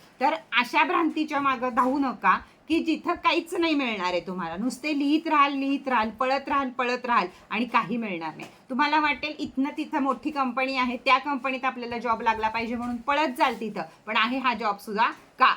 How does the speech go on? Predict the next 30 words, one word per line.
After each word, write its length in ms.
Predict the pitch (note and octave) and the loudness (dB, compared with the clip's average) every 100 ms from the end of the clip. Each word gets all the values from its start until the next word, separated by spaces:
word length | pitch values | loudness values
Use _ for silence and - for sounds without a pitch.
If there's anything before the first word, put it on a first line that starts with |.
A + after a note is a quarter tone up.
| - | 0
निघून 420 | A3+ C4 F4+ E4+ | -2 0 2 2
जाईल. 300 | B3 E3 D#3 | 0 -4 -8
तर 200 | - - | -12 -8
या 220 | A3+ B3+ | 0 0
पद्धतीचं 640 | D#4 E4 B3+ C4+ C4+ C4 C4+ | 0 -2 -2 -2 -4 -6 -4
हे 120 | A#3+ | -4
का-, 280 | A3 D4+ D4+ | 0 0 0
कार्ड 400 | - B3+ C4+ B3+ | 0 0 2 2
आहे 320 | G#3 F#3+ A#3+ | 0 0 -6
की 640 | - _ - C4+ D4 F4 - | -8 _ -10 -6 -4 -6 -10
खोट्याच्या 680 | - C4 A#3+ C#4 D4+ E4+ E4+ | 0 0 2 0 0 2 4
मागं 420 | E4+ C4 A3 B3 A3+ | 4 0 -2 -4 -4
धावू 320 | - B3 E4 | -2 -2 0
नका, 480 | D4+ G3 - - - - _ | -2 -4 -2 -2 -4 -12 _
त्यापेक्षा, 840 | C4 C#4 D#4+ E4 G3+ - A3 A3 D4+ - _ _ _ _ _ _ _ - | -2 0 0 -4 -8 -8 -4 -2 -4 -10 _ _ _ _ _ _ _ -4
कारण 220 | A3+ B3+ | -2 -2
ते 200 | C4 D4+ - | -4 -4 2
खोटं 360 | D4 B3 D#4+ | 2 2 4
आहे, 320 | D4+ B3+ B3+ | 4 4 0
भ्रांती 520 | A#3+ D4 B3 A3 D4 D4+ | -2 -2 -4 -6 -4 0
आहे, 260 | B3 A#3 | 0 -2
मिथ्या 440 | C4 D4 - E4 C4 | -4 -6 -6 -2 0
आहे, 260 | F#3+ E3 | 0 -4
त्यापेक्षा 880 | D#3 - - C4 B3+ B3 - C4+ D4 D4+ | -8 -18 -4 -4 -2 -4 -2 -4 -4 -4
खऱ्याच्या 440 | D#4 B3 C4 D#4+ | -2 0 -2 -2
मागं 300 | D4+ C4 A3 | 0 -2 -2
धावा, 300 | A3 A3 G3+ | -2 0 0
कष्टाच्या 600 | - B3+ - D4+ D#4 F#4 D#4+ | 0 -4 -4 -2 0 2 2
मागं 280 | C4+ G#3 | 2 -2
धावा, 360 | G3+ A3 F#3+ | -2 -2 0